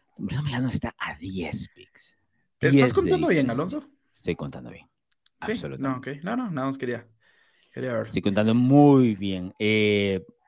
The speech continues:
Speaker 1: de hecho, el artecito no tiene como para cambiar de uno a dos, o sea, tendría que uno rehacerlo y creo que no es necesario, la verdad.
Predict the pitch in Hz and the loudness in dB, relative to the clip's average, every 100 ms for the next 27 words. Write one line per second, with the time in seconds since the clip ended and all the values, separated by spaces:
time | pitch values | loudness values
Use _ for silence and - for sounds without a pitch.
0 | - 110 135 135 247 233 175 120 113 - | -4 2 2 6 8 8 6 2 -4 -8
1 | 110 107 - 107 - 120 - 190 165 123 | -4 -4 -4 -8 -4 -4 0 4 4 4
2 | 120 120 147 160 160 110 101 92 87 92 | 2 2 0 2 2 2 0 -2 -2 -2
3 | 95 98 110 127 131 127 135 156 92 90 | 0 0 2 2 4 4 4 2 -2 -6
4 | 87 90 90 92 - 120 117 120 123 113 | -6 -6 -6 -6 -2 -2 0 2 2 2
5 | 95 85 110 131 143 127 151 170 160 160 | 0 0 0 2 2 2 -2 -4 -4 -2
6 | 147 117 90 85 73 67 64 - | -2 -2 -4 -4 -6 -10 -12 -16